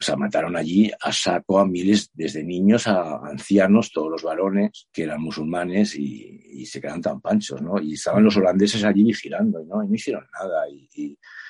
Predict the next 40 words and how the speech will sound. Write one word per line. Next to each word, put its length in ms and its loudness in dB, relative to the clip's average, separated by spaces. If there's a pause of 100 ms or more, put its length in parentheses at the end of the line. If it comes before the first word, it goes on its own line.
(100)
Mataron 360 4
a 20 6
toda 140 6
esa 140 0
gente 400 2
y 540 2
se 200 -4
pone 300 2
el, 380 -4 (200)
la, 180 -6 (260)
los 180 -6
pelos 220 0
de 100 0
punta, 340 -2
tío, 260 -4 (160)
de 120 -6
recordar 380 0
eso, 220 -2
tío. 140 -2 (400)
Y, 220 8
y, 320 4
y 80 6
bueno, 360 4
pues 260 2
ya 140 6
en 60 2
dos 140 4
mil 200 6
seis 240 0
ya 100 2
estaba 300 -4
todo 220 -16
mucho 300 -8
recuperado, 720 4
ya, 220 2 (540)
pero 160 0
siempre 220 4
tienes 200 2
ese 120 6
morbo, 260 6